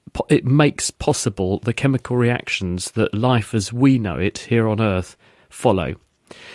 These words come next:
And it also has other exciting chemical properties that mean that, uh,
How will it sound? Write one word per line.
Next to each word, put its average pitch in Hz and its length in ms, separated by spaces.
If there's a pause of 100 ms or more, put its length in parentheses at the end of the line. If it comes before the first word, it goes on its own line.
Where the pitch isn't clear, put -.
(300)
And 113 400
it 127 120
also 143 240
has 117 200
other 123 220
exciting 117 520
chemical 113 360
properties 98 640
that 104 180
mean 107 280
that, - 420 (100)
uh, 101 220